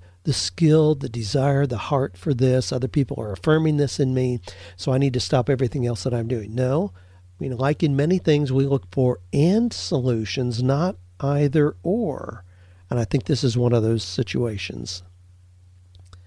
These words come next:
Hanno, Hanno from Mobile, Alabama. "Dan, thanks for your instruction, wisdom, encouragement, and vision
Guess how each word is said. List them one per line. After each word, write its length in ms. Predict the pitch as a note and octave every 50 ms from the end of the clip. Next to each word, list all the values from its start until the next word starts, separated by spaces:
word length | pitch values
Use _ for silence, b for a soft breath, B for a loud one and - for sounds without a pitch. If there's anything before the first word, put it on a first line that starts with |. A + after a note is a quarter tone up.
| b b b b b b b b b b
Hanno, 540 | b D3 D3+ D#3 D#3 D#3 D3 C#3 B2+ B2+ A#2+ - -
Hanno 580 | - - F3 G#3 C#4 C#4 C#3+ A2+ G2+ F#2+ G#2 - -
from 380 | - A#2+ A#2 C3 D#3+ E3 D#3 -
Mobile, 420 | - A2+ A#2+ A#2+ C3+ C3+ C3+ B2+
Alabama. 480 | B2 C3 D#3+ F#3 D3 C3 A#2+ A#2+ C#3 E3+
"Dan, 400 | D3+ A2 A#2+ A#2+ B2+ C3+ D3+ C#3+
thanks 240 | - B2+ C3 - -
for 140 | - -
your 100 | B2 A#2+
instruction, 640 | A#2 G#2+ - - - C3+ B2+ - - - C3+ C3 B2
wisdom, 280 | B2 B2 A#2 - B2+
encouragement, 600 | A#2+ A#2 G#2+ - C3 B2 B2 A#2 A#2 B2+ A#2+ - - -
and 100 | G#2+ G2+
vision 440 | A#2+ C#3 D3 C3+ D#3 D3 D3+ D3